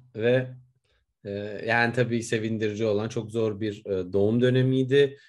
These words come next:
E, ve bu kadar, e, sıkıntılar varken de Nadal,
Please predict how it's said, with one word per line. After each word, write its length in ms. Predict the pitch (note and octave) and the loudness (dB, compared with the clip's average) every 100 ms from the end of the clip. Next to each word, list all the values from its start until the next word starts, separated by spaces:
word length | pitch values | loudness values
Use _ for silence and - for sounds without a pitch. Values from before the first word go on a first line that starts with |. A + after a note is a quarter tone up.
| _ _ - | _ _ -8
E, 80 | F#2+ | -6
ve 540 | F#2+ F#2 G#2 G2+ G#2 | -4 -2 0 0 -4
bu 80 | G#2 | -4
kadar, 420 | B2+ A#2 A2 G#2+ - G2 | -2 0 -2 -4 -10 -12
e, 40 | F#2 | -12
sıkıntılar 680 | - - A2 G#2+ A2 G#2+ | -14 -8 -8 -6 -4 -2
varken 560 | G#2 G#2+ G#2+ - A2+ G#2+ | -2 -4 -4 -4 -4 -2
de 120 | G2+ | -2
Nadal, 460 | G#2 G#2 G#2 G2 | -2 -2 -2 -2